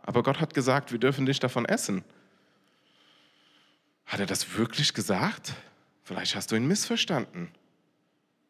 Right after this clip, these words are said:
Echt? Warum würde er sowas sagen?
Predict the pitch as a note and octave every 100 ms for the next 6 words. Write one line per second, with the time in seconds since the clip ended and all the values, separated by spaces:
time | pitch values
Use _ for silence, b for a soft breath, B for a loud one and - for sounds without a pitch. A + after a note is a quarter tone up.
0 | _ _ _ _ _ _ _ _ - C3+
1 | A#3 - - - _ _ _ _ _ _
2 | _ _ _ - G#2+ B2 C#3+ C3+ C#3 B2
3 | B2+ B2+ - D#3 A3 G3+ F#2 F#2